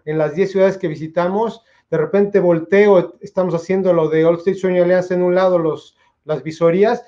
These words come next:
y voltea uno porque los gritos de las porras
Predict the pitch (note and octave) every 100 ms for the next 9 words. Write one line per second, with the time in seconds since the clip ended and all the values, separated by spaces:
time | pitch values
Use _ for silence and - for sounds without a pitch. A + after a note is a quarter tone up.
0 | _ E3+ D#3+ E3 D#3+ G#3+ A#3 C4 B3+ F3+
1 | - F#3 F3 E3+ D3+ F3+ A#3 B3+ A3+ F3
2 | F3 D#3+ - - G#3+ F#3 F3 F#3 -